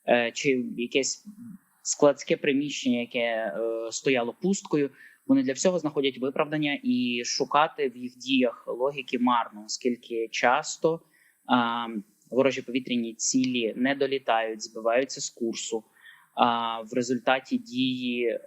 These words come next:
радіоелектронної боротьби змінюють курс і не потрапляють туди, куди мали б.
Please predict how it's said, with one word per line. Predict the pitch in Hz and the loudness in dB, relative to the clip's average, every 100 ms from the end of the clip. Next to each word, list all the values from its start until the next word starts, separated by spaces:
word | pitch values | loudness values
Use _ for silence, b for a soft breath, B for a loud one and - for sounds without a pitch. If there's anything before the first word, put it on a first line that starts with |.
| 113 113 113 110 113 | -2 0 0 -2 0
радіоелектронної | 127 127 120 - 135 127 120 | 0 0 -2 -2 0 2 0
боротьби | 113 120 120 - 127 131 131 | -2 -4 -4 -2 0 0 -2
змінюють | 127 120 123 120 - | -2 0 0 -2 -6
курс | - 151 151 - - | -2 -2 0 -4 -4
і | 123 120 | -4 -2
не | 120 131 | -2 -2
потрапляють | 131 123 127 117 113 - | -4 -4 0 0 0 -6
туди, | 113 117 107 | -4 -4 -2
куди | 113 117 113 107 - - | -8 -4 -4 -4 -10 0
мали | 123 143 | 2 4
б. | 196 | 2